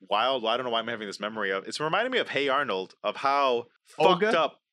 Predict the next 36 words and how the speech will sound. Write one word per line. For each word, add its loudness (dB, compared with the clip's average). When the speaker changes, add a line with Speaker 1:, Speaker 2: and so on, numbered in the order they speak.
Speaker 1:
Hel-, 2
Hel-, 2
Speaker 2:
<laughs> -20
Speaker 1:
Olga. 4
Speaker 2:
Oh, 6
Helga, 2
or, 0
Speaker 1:
Hel-, 2
Speaker 2:
yeah. -2
Speaker 1:
Helga? 0
Speaker 2:
Helga 4
Speaker 1:
Helga 2
Speaker 2:
Pataki. 0
Speaker 1:
Pataki, -6
right? -2
Speaker 2:
Yeah. -4
Speaker 1:
Yeah, 0
how 2
fucked 0
up 0
Helga -2
Pataki -4
was, -2
like, -4
she -4
needed -4
to -2
see 0
a 2
shrink. 2
Speaker 2:
<laughs> -20
Speaker 1:
She 0
literally 2
collected -2
the 0
gum 0